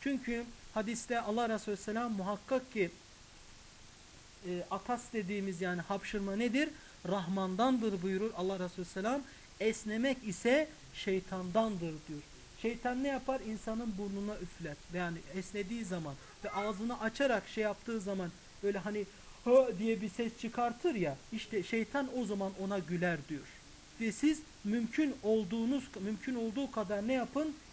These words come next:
Esnemenize engel olun, kendinizi tutun buyurur Allah Resulü aleyhissalatu vesselam. Ama maalesef bazıları nedir? Ata-, e, hapşırmaların da engel olup tamamen böyle hiç, e, ses çıkartmamak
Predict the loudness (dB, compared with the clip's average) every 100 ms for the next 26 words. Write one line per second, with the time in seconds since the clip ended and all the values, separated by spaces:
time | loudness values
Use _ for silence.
0 | -4 -2 -2 -2 0 0 0 0 0 0
1 | -2 -8 -10 -4 -2 0 0 2 2 2
2 | 0 -2 -4 -2 0 -2 -2 -6 -6 -4
3 | -2 -2 -2 -2 0 2 0 -2 -4 -4
4 | 0 0 0 -2 -4 -4 -4 -6 -6 -4
5 | -4 -4 -8 -10 -4 0 4 6 6 4
6 | 0 2 4 4 2 4 4 4 4 2
7 | 2 0 -4 -10 -6 -4 0 2 2 2
8 | 2 2 0 -2 -4 -6 -2 -2 0 0
9 | 2 4 4 4 4 4 2 2 4 4
10 | 4 4 0 -6 -6 0 4 4 4 2
11 | 4 6 6 4 -2 -6 -4 -4 -4 -4
12 | -4 -4 -2 -4 -4 -4 0 0 0 -2
13 | -2